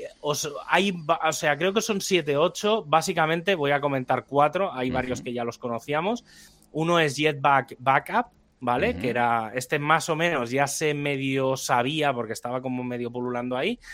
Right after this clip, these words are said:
Speaker 1: Otro que de los clásicos es Jetpack, eh, Jetpack C R M.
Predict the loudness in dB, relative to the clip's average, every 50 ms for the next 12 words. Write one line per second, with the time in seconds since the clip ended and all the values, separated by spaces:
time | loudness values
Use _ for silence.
0 | -20 -20 -20 -20 -20 _ 0 2 2 4 4 2 2 4 4 2 4 4 2 2
1 | 0 0 0 2 2 2 2 0 -4 -4 -4 -2 -2 -2 -2 -2 -2 -2 -2 0
2 | -2 -4 -4 _ _ -16 -10 -6 -4 -4 -4 -2 0 -2 -2 -2 _ _ -6 -4
3 | -4 -2 -4 -6 -8 -10 -14 -10 -4 -4 -2 0 0 2 2 2 2 0 -2 -2